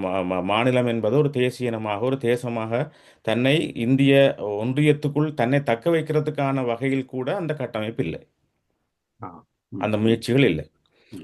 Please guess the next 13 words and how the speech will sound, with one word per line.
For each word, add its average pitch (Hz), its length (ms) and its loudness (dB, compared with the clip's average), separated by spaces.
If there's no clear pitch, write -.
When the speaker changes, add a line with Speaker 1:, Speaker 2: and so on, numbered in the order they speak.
Speaker 1:
அப்ப - 160 -2
அந்த 139 280 4
வகையில் 165 320 4
தான் 202 420 0
இந்த 123 240 2
திராவிட 160 840 2
இயக்கத்தில் 127 600 0
இருக்கக்கூடிய, 131 580 -2
இல்ல 147 140 0
திராவிட 123 400 0
கட்சிகள், 113 680 -4
கட்சிகள் 117 440 0
இருக்கக்கூடிய, 117 840 0